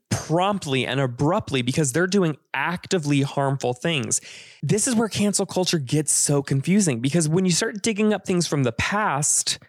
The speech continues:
and mistakes people made from the past, like Candace Owens is doing with Chrissy Teigen right now,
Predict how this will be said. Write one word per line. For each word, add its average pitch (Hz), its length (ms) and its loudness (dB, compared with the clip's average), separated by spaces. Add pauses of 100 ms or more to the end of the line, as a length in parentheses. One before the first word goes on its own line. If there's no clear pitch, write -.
and 147 300 0
mistakes 151 440 0
people 156 240 0
made 147 240 2
from 135 120 -2
the 120 100 0
past, 170 640 -2
like 135 420 0
Candace 165 500 0
Owens 151 400 2
is 123 160 0
doing 120 460 2
with 123 200 0
Chrissy 127 380 0
Teigen 170 500 -2
right 113 260 0
now, 113 420 0